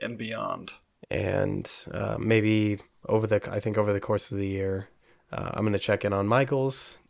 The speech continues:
Speaker 2: Anything that, you know, Brian, you choose to make up, maybe we'll check in on those.
Speaker 1: Mm-hmm.
Speaker 2: We'll kinda, and we'd love to hear, yeah, any feedback from the audience. Um, I do truly think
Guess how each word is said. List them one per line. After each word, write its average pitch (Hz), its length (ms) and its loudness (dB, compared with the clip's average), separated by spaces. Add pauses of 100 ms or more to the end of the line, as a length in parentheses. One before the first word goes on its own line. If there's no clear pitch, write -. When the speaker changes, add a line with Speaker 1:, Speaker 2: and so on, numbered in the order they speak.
Speaker 2:
Anything 113 420 2
that, 104 220 2 (160)
you 110 120 -6
know, 98 340 -6
Brian, 104 380 2
you 101 120 0
choose 104 340 -4
to 104 220 4
make 104 240 0
up, 110 160 2
maybe 101 220 -2
we'll 101 160 2
check - 260 -2
in 101 60 2
on 98 160 0
those. 104 420 2 (260)
Speaker 1:
Mm-hmm. 127 220 -10 (500)
Speaker 2:
We'll - 120 -20
kinda, 98 220 -2
and 98 440 -6
we'd 104 220 0
love 104 200 6
to 104 80 -6
hear, 98 200 2
yeah, 95 220 0 (100)
any 113 240 6
feedback 104 440 4
from 101 180 -6
the 98 260 0
audience. 107 500 0 (720)
Um, 92 280 0
I - 100 0
do 104 260 2
truly 101 400 2
think - 580 -4